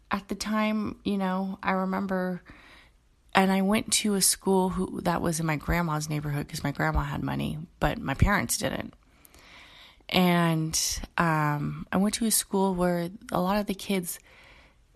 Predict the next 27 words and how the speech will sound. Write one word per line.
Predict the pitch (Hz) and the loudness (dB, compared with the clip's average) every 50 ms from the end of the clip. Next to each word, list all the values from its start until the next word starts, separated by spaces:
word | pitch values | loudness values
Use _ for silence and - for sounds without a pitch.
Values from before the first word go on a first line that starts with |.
| _ | _
you | - 185 196 | -4 -2 0
know, | 180 175 160 156 165 165 - | 2 2 2 0 -2 -4 -8
came | - - 208 214 220 220 | -4 0 0 2 2 0
from | - - - 160 151 151 | 0 0 0 0 0 -2
families | 151 - 165 160 156 156 156 156 151 147 147 - - | -2 -2 0 0 2 2 2 0 0 0 -2 -4 -4
who | - 160 156 151 147 143 147 147 | -4 -2 -2 0 -2 -2 -4 -6
had | - - 139 147 151 | -6 -6 -6 -4 -4
money. | 143 139 147 151 151 151 147 | -4 -2 -2 -2 -2 -2 -2
And | 143 147 147 - - - - - - - - - | -4 -4 -6 -8 -10 -16 -18 -18 -20 -20 -12 -4
I | - 151 | 0 0
would | 151 151 | 0 2
have | 160 151 151 | 2 0 2
my | 151 147 143 | 2 0 0
dad, | 139 - 151 156 151 151 151 156 | 0 0 2 2 2 2 0 -2
who | 156 156 151 151 147 147 147 143 143 - - - - - - - - - _ _ - | -2 -2 -2 -2 0 -2 -2 -4 -6 -10 -14 -18 -20 -20 -20 -20 -20 -20 _ _ -4
at | - 156 - | -4 -4 -4
the | 151 | -4
time | - - 160 156 156 156 | -2 0 0 2 0 0
was | 151 160 147 147 | 0 -2 -2 -2
struggling | 151 - - - - - - 175 165 160 165 160 160 151 | -2 0 0 0 0 0 0 0 0 0 0 -2 -2 -2
to | 147 - | -2 -4
open | - - 151 147 - 147 | -4 -4 -2 -2 -2 -2
his | 151 147 139 143 | -2 -2 -2 -2
own | 143 143 143 143 | -2 -2 -2 -2
business. | - 165 185 185 202 202 196 196 196 - - - | -2 -2 -2 0 -2 -2 -2 -4 -4 -6 -6 -6
And, | 156 147 143 143 143 | -6 -6 -6 -6 -8
uh, | 139 139 139 143 | -8 -10 -10 -10